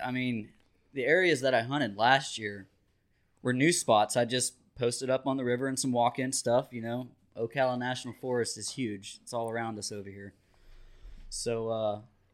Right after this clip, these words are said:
yeah, I found, <laughs> I found a really good spot. It, it held a lot of bucks. They didn't seem to wanna leave.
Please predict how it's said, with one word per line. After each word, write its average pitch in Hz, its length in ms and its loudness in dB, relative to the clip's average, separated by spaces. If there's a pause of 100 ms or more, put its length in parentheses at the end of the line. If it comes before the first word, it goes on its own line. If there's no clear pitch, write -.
(160)
yeah, 123 180 4
I - 80 6
found, 135 400 -4
<laughs> - 60 -12
I 120 60 -4
found 120 300 -4
a 104 100 -2
really 117 360 -4
good 113 260 -2
spot. 110 380 0
It, - 200 -4
it 110 140 -4
held 120 200 0
a 104 40 0
lot 110 320 6
of 117 100 2
bucks. 127 640 2
They 110 140 -2
didn't 127 260 -2
seem 127 280 0
to 127 80 4
wanna 120 260 0
leave. 143 400 0